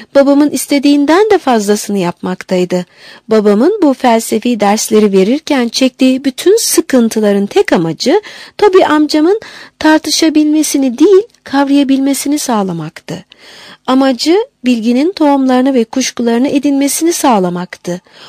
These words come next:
Onları tartmasını değil. Ama amcam Toby, aşağıdaki bölümde okuyacağınız gibi bunların ikisini de yapmadı. Kırk birinci bölüm.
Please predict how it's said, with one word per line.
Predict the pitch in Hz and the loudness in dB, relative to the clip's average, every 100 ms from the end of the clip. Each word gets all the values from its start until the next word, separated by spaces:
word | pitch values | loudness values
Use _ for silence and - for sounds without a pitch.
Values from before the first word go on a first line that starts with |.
| - | -6
Onları | 262 277 262 269 | 0 2 2 0
tartmasını | 269 254 254 262 254 - 262 247 | 0 -2 0 0 -2 0 -2 2
değil. | 285 294 190 180 _ _ _ - - - - | 2 2 0 -6 _ _ _ -20 -20 -20 -8
Ama | 208 196 175 | -4 -2 -2
amcam | 180 185 175 180 | -4 -2 -4 -4
Toby, | - 339 285 359 - - | 0 0 2 -2 -4 -12
aşağıdaki | 202 - 190 180 208 233 | -8 -4 -2 -4 -4 -2
bölümde | 202 190 180 180 | 0 0 -4 -6
okuyacağınız | 190 - 196 180 180 180 240 - | -8 -6 -6 -4 -4 -4 -6 -6
gibi | 190 175 196 | -6 -4 -2
bunların | 247 254 277 277 | 0 2 2 0
ikisini | - - 294 - 302 311 | -6 -8 -4 0 2 4
de | 254 | 0
yapmadı. | 202 170 160 165 - - _ _ _ _ _ _ _ _ _ _ - - - - - - _ _ _ _ _ - | -4 -10 -16 -20 -20 -20 _ _ _ _ _ _ _ _ _ _ -20 -20 -20 -20 -20 -20 _ _ _ _ _ -2
Kırk | 294 - | -2 2
birinci | 220 190 180 | 2 2 0
bölüm. | 175 165 185 | -4 -4 -8